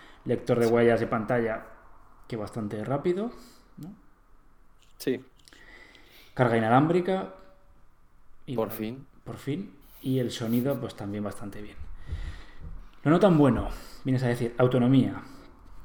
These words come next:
Speaker 1: Eso entiendo que es por los ciento veinte o simplemente ya solo,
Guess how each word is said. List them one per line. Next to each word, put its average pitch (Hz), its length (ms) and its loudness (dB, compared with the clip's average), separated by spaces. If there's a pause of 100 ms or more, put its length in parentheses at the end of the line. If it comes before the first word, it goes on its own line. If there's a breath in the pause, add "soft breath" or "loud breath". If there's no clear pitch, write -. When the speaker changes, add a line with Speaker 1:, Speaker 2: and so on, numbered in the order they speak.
Speaker 1:
Eso 131 140 0
entiendo 139 360 4
que 147 120 6
es 147 140 4
por 117 240 2
los 107 300 0
ciento 120 320 2
veinte 165 600 0
o 143 260 0
simplemente 127 720 2
ya 127 180 0
solo, 123 720 -4